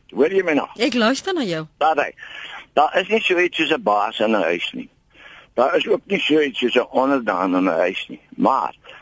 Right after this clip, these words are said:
Speaker 1: daar moet, daar moet 'n leier wees. Een van die twee moet die leiding kan neem. Uh, in terme van dissipline en in terme van dit wat reg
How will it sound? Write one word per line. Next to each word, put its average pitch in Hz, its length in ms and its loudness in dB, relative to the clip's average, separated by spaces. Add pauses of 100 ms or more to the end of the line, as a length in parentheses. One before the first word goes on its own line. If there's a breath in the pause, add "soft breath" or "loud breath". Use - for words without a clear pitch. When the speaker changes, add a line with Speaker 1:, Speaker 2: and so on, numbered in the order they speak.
Speaker 1:
daar 101 180 2
moet, 113 540 0 (760 soft breath)
daar 117 200 0
moet 131 260 2
'n 165 140 2
leier 110 360 0
wees. 80 400 -4 (420)
Een 214 260 0
van 165 140 2
die 147 200 0
twee 131 320 0 (480 soft breath)
moet 123 320 0
die 151 140 2
leiding 127 520 2 (200)
kan 131 280 0
neem. 92 300 0 (1080 loud breath)
Uh, 127 280 4 (260)
in 135 220 0
terme 160 420 2
van 139 240 2
dissipline 131 1000 2
en 117 240 0
in 107 200 -2
terme 139 380 0
van 104 240 -2
dit 208 280 -2
wat 107 180 -2
reg 120 340 -4